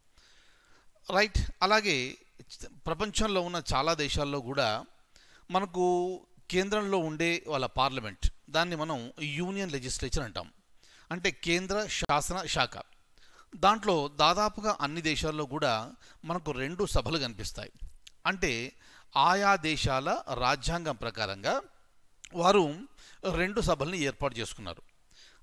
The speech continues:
అలాగే మన పార్లమెంటరీ వ్యవస్థ, భారతదేశంలో ఉన్న పార్లమెంటరీ వ్యవస్థను పూర్తిగా మనం ఇంగ్లాండ్ నుంచి గ్రహించాం కాబట్టి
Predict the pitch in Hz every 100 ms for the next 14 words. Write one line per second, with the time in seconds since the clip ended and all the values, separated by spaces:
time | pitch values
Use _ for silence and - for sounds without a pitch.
0 | - 190 220 180 156 170 - 151 160 190
1 | 196 180 151 127 117 - 90 - - -
2 | 127 104 160 196 190 165 160 165 160 151
3 | 147 135 - 123 139 143 139 131 123 113
4 | 127 117 101 123 - 131 120 123 104 135
5 | - - - - - - - - _ _
6 | _ - 185 202 214 208 196 160 151 165
7 | 147 143 120 113 113 131